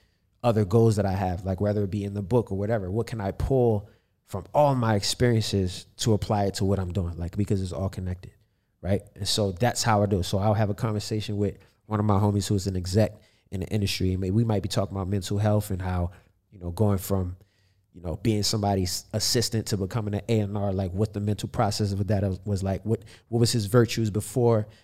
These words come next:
versus what they are now. And then I might apply that. So it's like that, my process is like a real time s-, taking from one experience and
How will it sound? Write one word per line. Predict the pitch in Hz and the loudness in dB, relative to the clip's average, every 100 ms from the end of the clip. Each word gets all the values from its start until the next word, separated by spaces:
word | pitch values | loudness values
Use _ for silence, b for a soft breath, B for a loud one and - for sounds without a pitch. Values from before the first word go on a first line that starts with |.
| _ - | _ 2
versus | 110 107 | 2 2
what | 107 107 | 2 2
they | 107 | 4
are | 107 98 | 4 4
now. | 107 113 104 98 b b b | 2 2 2 0 b b b
And | 98 | -6
then | 101 | -2
I | |
might | 104 104 | 0 0
apply | - - 110 110 | -2 0 4 4
that. | 107 87 | 4 2
So | 120 101 | 2 2
it's | 98 | 0
like | 98 - _ _ | -2 -6 _ _
that, | 127 - - | -4 -4 -8
my | 107 | -8
process | - 123 110 110 92 | 2 2 2 -2 -4
is | 92 | -6
like | 98 92 | -6 -6
a | 104 | -4
real | 101 113 107 | 0 2 0
time | - 113 104 101 95 - _ _ _ _ _ _ _ _ _ | -2 -2 0 0 -2 -8 _ _ _ _ _ _ _ _ _
s-, | - - | -16 -8
taking | - 127 120 107 | 0 0 0 -4
from | - 101 98 | -2 0 2
one | 107 | 0
experience | 101 - 104 98 98 - | 0 -2 -2 -2 -2 -4
and | 92 90 | -4 -6